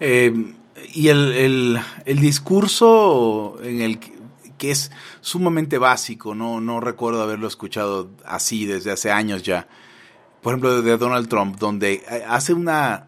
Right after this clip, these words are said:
hace una narrativa donde México está queriendo, intentando determinadas cosas.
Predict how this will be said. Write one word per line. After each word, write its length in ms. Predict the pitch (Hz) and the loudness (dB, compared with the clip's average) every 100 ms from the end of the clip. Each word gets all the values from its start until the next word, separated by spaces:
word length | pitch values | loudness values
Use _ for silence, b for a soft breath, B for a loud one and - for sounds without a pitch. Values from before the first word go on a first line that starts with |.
| - | -10
hace 280 | 110 120 147 | -8 -4 -2
una 180 | 151 | -2
narrativa 580 | 151 135 110 110 117 131 | -2 0 0 -2 -2 -2
donde 300 | 123 113 107 | -2 -2 -2
México 920 | 104 110 147 143 - 190 202 196 196 - | -2 0 0 0 -6 -4 2 4 4 -2
está 420 | 107 - 139 135 | -8 -4 -2 -2
queriendo, 600 | 139 123 120 131 135 143 | -2 -2 -2 -4 -2 -2
intentando 760 | 139 127 110 104 104 110 135 | -2 -4 -6 -2 -2 0 0
determinadas 560 | 135 135 117 120 127 131 | -2 -2 -4 -4 -6 -6
cosas. 540 | - 139 147 160 156 | -6 -6 -4 -4 -6